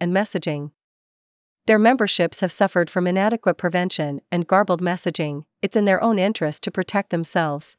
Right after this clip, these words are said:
their colleagues, and their clients. If nothing else,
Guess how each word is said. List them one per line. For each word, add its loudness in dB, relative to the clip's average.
their 2
colleagues, 2
and 0
their -2
clients. -4
If 2
nothing 2
else, -2